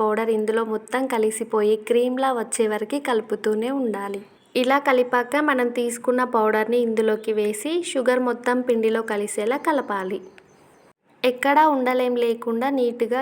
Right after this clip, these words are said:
ఇలా పొడి పొడిగా వచ్చేలాగా కలుపుకోవాలి. నెక్స్ట్ ఇందులోకి పక్కన పెట్టిన ఇంకో సగం కండెన్స్డ్ మిల్క్ను కూడా వేసుకొని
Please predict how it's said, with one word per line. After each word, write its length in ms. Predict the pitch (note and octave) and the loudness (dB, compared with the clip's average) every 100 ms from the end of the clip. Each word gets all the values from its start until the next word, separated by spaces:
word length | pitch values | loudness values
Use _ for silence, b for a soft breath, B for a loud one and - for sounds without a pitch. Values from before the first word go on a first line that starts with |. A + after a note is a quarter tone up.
| C4 | 0
ఇలా 160 | A3+ A3 | 0 -2
పొడి 160 | A3 A3 A#3 | 0 0 2
పొడిగా 300 | A3+ A#3 B3 | 2 2 0
వచ్చేలాగా 580 | A3+ A#3 A3+ G#3+ G#3+ A#3 B3+ | -2 -4 -2 -2 -2 -4 0
కలుపుకోవాలి. 840 | C4 A3+ - - G3+ G3 G3 G3 - B B B B B B B A3+ | -2 -2 -8 -6 -4 -6 -8 -10 -12 B B B B B B B 0
నెక్స్ట్ 280 | B3+ B3+ - C4+ | 0 0 0 2
ఇందులోకి 440 | B3 A#3+ A#3+ D#4 D#4 | 4 2 2 0 0
పక్కన 240 | B3+ A#3+ A#3+ | 0 -2 -2
పెట్టిన 300 | B3 A#3+ B3 C#4+ C#4+ | -2 0 0 0 0
ఇంకో 260 | A#3 A#3 B3 B3 | -2 0 0 0
సగం 240 | A#3 A#3 A3+ | -2 -2 -2
కండెన్స్డ్ 460 | G#3+ A3 G#3+ A3 A3 | -2 -4 -4 -4 -2
మిల్క్ను 380 | G#3+ G#3 G#3 G#3 G#3 | -4 -2 -4 -2 -2
కూడా 180 | G#3+ G#3 | -2 -2
వేసుకొని 500 | G3+ - - G#3+ C#4+ | -4 -6 -4 -2 -2